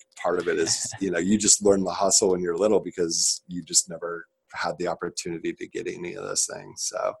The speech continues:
Speaker 2: Yeah.
Speaker 1: yeah, I think he'll have a similar story. He's a, he's an awesome guy though.
Speaker 2: That's awesome. I'm gonna reach out to him. What's, uh, kinda as Bulu Box, uh, was starting,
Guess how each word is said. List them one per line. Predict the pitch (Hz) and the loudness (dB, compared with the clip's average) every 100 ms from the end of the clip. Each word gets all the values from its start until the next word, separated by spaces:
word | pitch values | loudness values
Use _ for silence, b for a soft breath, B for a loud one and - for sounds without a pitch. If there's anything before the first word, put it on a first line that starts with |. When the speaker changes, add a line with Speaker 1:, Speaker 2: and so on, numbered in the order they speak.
| B - | B 2
Speaker 2:
Yeah. | 98 92 87 - - - _ | 4 4 2 -4 -12 -20 _
Speaker 1:
yeah, | 110 104 | 6 8
I | |
think | 95 113 | 8 6
he'll | 104 98 | 8 6
have | 95 87 | 6 4
a | 87 87 | 0 2
similar | - - 90 87 82 | 4 4 4 2 0
story. | - 82 85 82 80 | -2 -2 0 -2 -2
He's | 90 90 | -4 -2
a, | 85 82 | -2 -4
he's | - 101 98 | -4 2 2
an | 85 - | 0 -2
awesome | 87 90 - 85 | 0 2 0 -2
guy | 87 87 87 | -6 -4 -2
though. | 87 90 _ _ | -4 -8 _ _
Speaker 2:
That's | 98 | -2
awesome. | 101 104 104 104 | 2 4 2 0
I'm | 107 | 2
gonna | 104 | 2
reach | 101 110 | 4 4
out | 104 104 | 4 2
to | 101 | 0
him. | 101 95 95 B B B B _ | 0 -4 -8 B B B B _
What's, | 117 135 165 | 2 4 4
uh, | 139 123 110 104 - _ - | 6 8 6 4 -4 _ -12
kinda | - 139 | 0 4
as | 131 117 | 6 4
Bulu | 107 120 120 107 | 4 6 6 6
Box, | 107 107 107 - - - - _ b b b - | 6 6 4 2 2 0 -8 _ b b b -14
uh, | - - | -10 2
was | 107 - | 2 4
starting, | - 113 110 104 101 95 | 4 6 8 6 2 -2